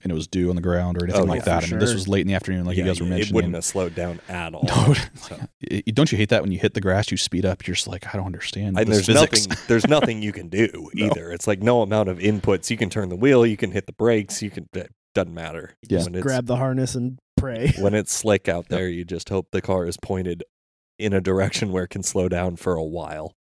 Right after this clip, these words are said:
Speaker 1: I-, I'll sh-, in that light, I'll share my turn ten wreck. Um, so climbing S's, you know, it was this car's second or third event, something like that. Um,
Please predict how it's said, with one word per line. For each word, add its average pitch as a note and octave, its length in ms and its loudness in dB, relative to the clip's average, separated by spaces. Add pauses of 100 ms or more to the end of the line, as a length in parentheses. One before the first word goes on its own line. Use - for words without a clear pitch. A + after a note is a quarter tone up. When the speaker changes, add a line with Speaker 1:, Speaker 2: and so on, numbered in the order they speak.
(360)
Speaker 1:
I-, G2 140 0
I'll A#2+ 140 2
sh-, - 220 -6 (240)
in A#2+ 280 4
that A#2 140 4
light, G2+ 240 4
I'll G2 100 4
share G2+ 240 0
my F#2 120 -2
turn G2+ 260 -4
ten G2 340 -4 (120)
wreck. F2 320 -4 (140)
Um, F#2 360 0 (160)
so G#2 300 2 (200)
climbing A2 280 4
S's, G#2+ 460 4 (460)
you G2+ 80 2
know, F2+ 240 2
it G2+ 120 4
was F#2+ 340 0 (360)
this G2 120 2
car's F#2+ 340 0
second G#2 340 -2
or F#2+ 60 2
third F#2 200 2
event, F2+ 280 -4
something F#2+ 220 -6
like F#2 140 -2
that. F#2 240 -2 (380)
Um, E2+ 340 0